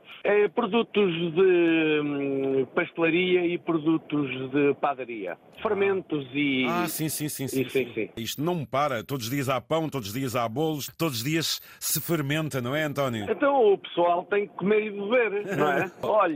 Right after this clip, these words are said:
Speaker 2: Diga,
Speaker 1: Zé,
Speaker 2: diga.
Speaker 1: há uma situação que me incomoda muito quando
Speaker 2: Então?
Speaker 1: eu passo. É a situação em que estão, eh, aqueles animais nas vacarias e nos viteleiros a céu aberto, atolados naquela lama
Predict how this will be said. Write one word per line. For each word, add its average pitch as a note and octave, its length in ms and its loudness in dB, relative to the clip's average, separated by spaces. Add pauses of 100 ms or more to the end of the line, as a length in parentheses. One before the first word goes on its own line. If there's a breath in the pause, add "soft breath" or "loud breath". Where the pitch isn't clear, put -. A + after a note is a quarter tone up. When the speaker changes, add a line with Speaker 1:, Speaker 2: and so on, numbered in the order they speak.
Speaker 2:
Diga, C#3 320 2
Speaker 1:
Zé, A#2+ 200 2
Speaker 2:
diga. G#2 220 -6
Speaker 1:
há F3+ 100 0
uma E3 200 -4
situação B2 680 -4 (300 loud breath)
que E3+ 80 2
me D3 580 2
incomoda A#2+ 580 0
muito C3 480 -2
quando C#3 200 -2
Speaker 2:
Então? C3+ 140 -2
Speaker 1:
eu C#3 80 -14
passo. A#2+ 420 -4 (160)
É E3 240 0
a E3 60 -4
situação F#3 520 0
em E3+ 120 2
que - 140 -12
estão, C#3+ 680 -2
eh, B2+ 300 4
aqueles C3 400 -2
animais B2+ 500 -4
nas C3+ 260 -4
vacarias B2 600 -4
e B2 100 -4
nos A#2+ 220 -6
viteleiros A#2 680 0
a A#2 140 -2
céu C3+ 220 0
aberto, A2+ 500 -4 (800 soft breath)
atolados D3+ 1080 2 (120)
naquela C#3+ 1000 0 (360)
lama C3 680 0